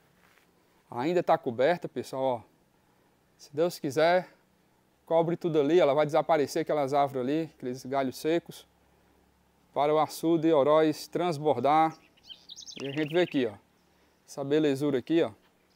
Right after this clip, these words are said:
vertendo. Deixa aí seu like,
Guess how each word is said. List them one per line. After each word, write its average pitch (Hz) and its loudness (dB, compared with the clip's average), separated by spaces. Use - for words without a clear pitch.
vertendo. 135 -2
Deixa 202 6
aí 208 8
seu 175 2
like, 185 4